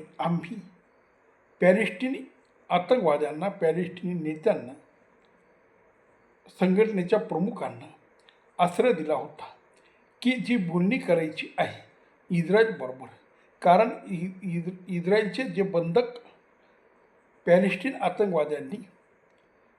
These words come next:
धरून ठेवले आहेत त्यांच्या सुटकेसाठी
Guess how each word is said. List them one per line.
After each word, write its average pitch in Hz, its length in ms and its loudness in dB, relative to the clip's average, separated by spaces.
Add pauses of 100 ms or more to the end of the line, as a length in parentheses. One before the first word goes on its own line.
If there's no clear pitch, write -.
(160)
धरून 185 320 2
ठेवले 165 420 -2
आहेत 147 200 -8 (460)
त्यांच्या 175 360 4
सुटकेसाठी 170 720 -6